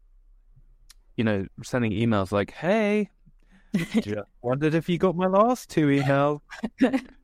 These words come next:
Speaker 1: "Really intrigued to see if you could pay me for the work." You know, it's like, like, what am I, what am I
Speaker 2: Exactly.
Speaker 1: to do? Just, like,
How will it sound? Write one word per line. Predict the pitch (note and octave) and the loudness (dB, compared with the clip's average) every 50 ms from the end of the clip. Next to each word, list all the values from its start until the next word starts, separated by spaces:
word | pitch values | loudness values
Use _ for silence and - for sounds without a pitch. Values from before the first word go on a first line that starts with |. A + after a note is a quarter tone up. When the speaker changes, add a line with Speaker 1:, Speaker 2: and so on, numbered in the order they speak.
| - _ _ _ - _ _ - - - _ - | -20 _ _ _ -20 _ _ -20 -20 -20 _ -16
Speaker 1:
"Really | C3 A2+ A2+ A#2+ C3 D#3 F3 F3+ F#3+ G3 F#3 E3+ | -14 -6 0 2 2 4 4 2 2 2 2 2
intrigued | F3 E3 D3 - - - F#3+ A3+ A3+ G3 D#3+ C3 - - - - _ - | 0 -2 -4 -8 -6 -4 0 0 2 0 0 -2 -4 -12 -20 -20 _ -12
to | - C3+ | -12 -10
see | - - C3+ C3+ | -6 -2 0 0
if | C3+ C3 - - | 0 0 -2 -2
you | C#3 - | -4 -2
could | - A2+ - | -2 -6 -6
pay | - - - D3+ F3 G#3 | -6 -6 -4 -2 0 2
me | G3+ E3+ A#2 A2+ A#2+ C3+ D3 _ _ _ _ | 2 2 2 0 0 -2 -6 _ _ _ _
for | - A#2+ | -8 -6
the | A#2+ B2+ | -4 -4
work." | B2+ C#3 D3+ F#3 - - | -2 0 0 0 0 2
You | D#3 D3+ | 0 0
know, | C#3+ C#3 C3+ | 2 4 2
it's | C3+ C3 C#3+ C#3 C#3+ | 4 2 0 0 0
like, | C#3 C3 A#2+ - - _ _ - _ - | 0 0 0 -4 -8 _ _ -20 _ -10
like, | - D3+ C#3+ C#3+ B2+ | -4 -2 -2 -2 -2
what | C3 D3 E3 E3 | -2 -2 0 0
am | E3+ E3+ | 0 0
I, | E3 D#3+ D#3+ D3+ _ _ _ _ _ _ - - - - _ - | 0 0 -2 -4 _ _ _ _ _ _ -20 -20 -20 -20 _ -4
what | - A3 A3 | 0 0 2
am | G#3 - | 2 4
I | |
Speaker 2:
Exactly. | G3+ G3+ A3+ A3+ - - G3+ | 4 4 4 2 0 -6 -8
Speaker 1:
to | A3 A3+ - A#2+ G#2+ G2+ E3 | -8 -12 -20 -20 -10 -10 -10
do? | - - B2+ | -4 -4 -6
Just, | - - - | -4 0 2
like, | C3 B2+ - | 2 2 2